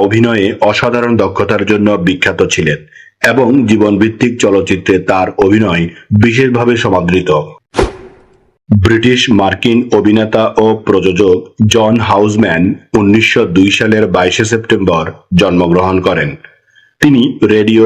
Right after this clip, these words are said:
থিয়েটার ও চলচ্চিত্র জগতে গুরুত্বপূর্ণ অবদান রেখেছেন এবং লেখক ও পরিচালক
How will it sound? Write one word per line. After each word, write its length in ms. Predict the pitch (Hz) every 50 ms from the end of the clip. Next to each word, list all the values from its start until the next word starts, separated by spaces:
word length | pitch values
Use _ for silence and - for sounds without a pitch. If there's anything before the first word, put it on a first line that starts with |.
| 110 110 -
থিয়েটার 440 | - 101 104 104 104 113 107 107 107 - -
ও 80 | 120 110 92 98 113 113 -
চলচ্চিত্র 500 | - 104 101 98 98 - 98 87 - 104 95
জগতে 360 | 90 95 92 92 92 87 98 90 85 87
গুরুত্বপূর্ণ 540 | 110 110 107 92 - 107 90 98 101 95 95 92
অবদান 340 | 90 90 92 90 95 90 87
রেখেছেন 420 | 92 90 98 95 - - 76 73 73 - - - _ _ - - 147
এবং 160 | 139 139 120 123 143 131 110
লেখক 380 | 107 101 98 98 - 127 123 123 - - 117
ও 40 | 117 117 113 117 -
পরিচালক 540 | 110 101 95 90 95 92 90 92 90 90